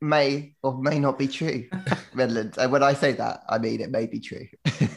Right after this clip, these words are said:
Speaker 2: I think we probably did cover it, didn't we, in the drunk episode?
Speaker 1: Yeah, we did.
Speaker 2: <laughs>
Speaker 1: Um, I think the, I think, um, to prove how big that night was,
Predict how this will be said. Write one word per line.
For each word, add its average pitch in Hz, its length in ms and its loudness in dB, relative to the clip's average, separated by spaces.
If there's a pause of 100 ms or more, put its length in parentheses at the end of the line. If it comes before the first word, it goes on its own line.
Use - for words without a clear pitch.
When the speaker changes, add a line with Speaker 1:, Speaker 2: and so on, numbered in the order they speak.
(340)
Speaker 2:
I 120 80 0
think 160 140 0
we 151 60 2
probably 135 240 0
did 123 220 0
cover 101 200 0
it, 82 60 -4
didn't 82 100 -6
we, 85 60 -6
in 85 60 -8
the 82 80 -6
drunk 92 240 -4
episode? 135 180 0
Speaker 1:
Yeah, 127 220 6
we 123 120 2
did. 120 360 0
Speaker 2:
<laughs> - 100 -8
Speaker 1:
Um, 135 320 6
I 156 100 6
think 180 240 2
the, - 200 -6 (180)
I - 100 2
think, 175 300 -4 (200)
um, 117 420 0 (520)
to - 140 -8
prove 151 320 -2
how 135 140 4
big 120 220 0
that 110 160 2
night 113 200 -2
was, - 420 -4